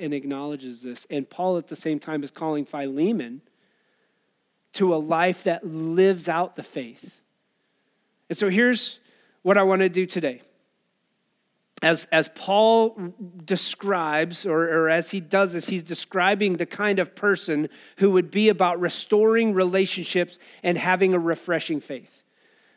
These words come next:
And so Paul begins this off with this thanksgiving and this prayer. And so if there was a specific prayer, and I want to ask this question,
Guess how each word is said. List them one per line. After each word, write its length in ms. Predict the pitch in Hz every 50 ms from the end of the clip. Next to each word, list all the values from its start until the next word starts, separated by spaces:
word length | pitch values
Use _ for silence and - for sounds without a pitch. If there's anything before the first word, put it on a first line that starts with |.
| _ -
And 80 | 170 165
so 100 | 202 190
Paul 320 | 190 - 190 214 220 220
begins 540 | 196 214 208 165 170 220 233 240 240 202 180
this 220 | 202 185 - -
off 240 | 226 220 202 - -
with 160 | 196 175 -
this 180 | 208 180 - -
thanksgiving 760 | - - 214 208 180 - - - 214 220 214 220 202 180 175
and 140 | 175 170
this 140 | 170 156 -
prayer. 480 | - - - 208 208 190 147 135 131 - - - - -
And 140 | 208 196 170
so 140 | 226 240
if 80 | 220 165
there 120 | 233 233
was 200 | 233 240 247 190
a 80 | 220 196
specific 880 | - - - - - 240 - - - 277 277 - - 302 254 - - -
prayer, 420 | - - 226 196 165 151 175 226
and 100 | 226 196
I 40 | 214
want 160 | 233 233 226
to 80 | 196 214
ask 180 | 220 220 -
this 140 | - 220 -
question, 320 | - 240 214 165 170 156